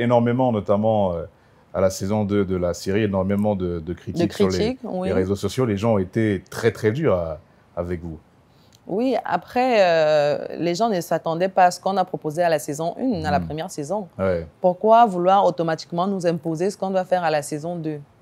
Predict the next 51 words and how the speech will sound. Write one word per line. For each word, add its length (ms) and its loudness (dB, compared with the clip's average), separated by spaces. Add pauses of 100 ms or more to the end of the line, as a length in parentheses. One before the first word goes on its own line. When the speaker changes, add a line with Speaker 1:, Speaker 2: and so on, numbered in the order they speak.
(320)
Speaker 1:
Enfin, 140 -4
déjà 260 4
qu'on 100 -2
soit 160 6
en 60 6
désaccord, 580 4
c'est 220 -6
une 100 -8
chose, 340 2
mais 120 -4
aller 200 -2
sur 200 -2
les, 260 -6 (160)
sur 200 -2
des 120 -2
méchancetés, 680 -4
parce 160 -8
que 100 -6
Speaker 2:
Oui, 160 2
Speaker 1:
le 80 4
Speaker 2:
après, 340 6
l'être 200 0
Speaker 1:
oui. 60 0
Speaker 2:
humain 260 4
est 40 2
foncièrement 460 0
méchant. 320 -2
On 60 2
ne 40 -4
peut 80 2
pas 120 4
empêcher 400 0
les 100 -2
gens 140 -2
de 80 0
penser 340 -2
ce 80 -10
Speaker 1:
Hmm. 60 -10
Speaker 2:
qu'ils 240 -6
ont 180 -4
envie 240 -6
de 100 -4
penser, 420 -4
de 100 -2
dire 260 -2
ce 80 -14
qu'ils 180 -8
ont 40 -2
envie 180 -4
de 140 -4
dire. 340 0